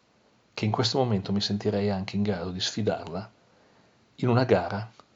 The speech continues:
di velocità lungo i corridoi della banca, da qui alla fine del corridoio. Però mi rendo conto che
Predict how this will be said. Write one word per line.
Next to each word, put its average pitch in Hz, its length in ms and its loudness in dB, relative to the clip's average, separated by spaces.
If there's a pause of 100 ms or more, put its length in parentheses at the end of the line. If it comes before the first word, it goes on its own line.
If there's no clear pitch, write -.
(340)
di 107 220 0
velocità 101 600 2
lungo 110 260 2
i 113 40 -2
corridoi 110 440 2
della 92 180 -2
banca, - 480 -10 (580)
da - 220 0
qui - 260 -6 (200)
alla 107 180 2
fine 104 220 -2
del 95 100 -2
corridoio. 90 560 -10 (1120)
Però 139 200 12
mi 135 160 10
rendo 113 300 8
conto 110 440 2
che 95 460 -2